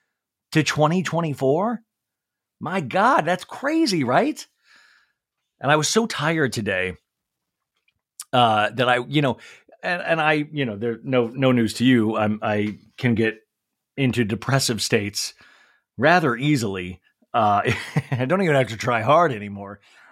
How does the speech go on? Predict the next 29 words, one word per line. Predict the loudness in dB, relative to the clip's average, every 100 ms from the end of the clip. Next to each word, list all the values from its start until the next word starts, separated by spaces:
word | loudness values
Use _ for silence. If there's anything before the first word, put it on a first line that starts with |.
| -2
Um, | 4 4 2 -6 -16 _ _ _ _ _ _ _ _ _
is | -4 -2 2
that | 4 2 -2 -6
I, | -4 0
I | 0
was | 0 -4
sitting | -6 -4 -4
there | 0 2 2
and | 2
I | 0
was | -2 -4
d-, | -8 -10 -20 -20 _ 0
drinking | 2 2
some | 0 2
warm | 2 2
tea, | 0 0
trying | 2 2 2
to |
get | 0
my | 0 0
voice | 2 0 0
in | -2
shape. | -2 -2 -4 -8 _ -20 -20 _ _ -10
And | -4
I | -4 -4
just | -4 0
said, | 0 -2
"Is | -4 -2
this, | 0 2 0 -4